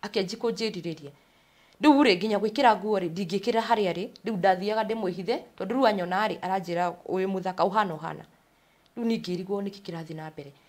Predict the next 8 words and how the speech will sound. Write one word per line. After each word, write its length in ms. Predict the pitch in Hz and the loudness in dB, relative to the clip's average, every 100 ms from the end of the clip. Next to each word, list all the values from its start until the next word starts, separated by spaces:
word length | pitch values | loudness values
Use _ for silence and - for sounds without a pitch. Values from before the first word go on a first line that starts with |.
| _ - - | _ -20 0
No 80 | 277 | 4
rĩu 100 | 302 | 4
spirit 360 | 294 302 262 262 | 2 -2 -2 -2
ĩno 140 | 247 | -2
ya 120 | 190 | -2
masturbation, 680 | 202 196 - 190 170 - 156 143 151 | -6 -8 -6 -6 -6 -8 -12 -12 -6
rĩrĩa 300 | 214 226 208 | 0 2 2
yoka, 360 | 208 180 - | 0 -4 -8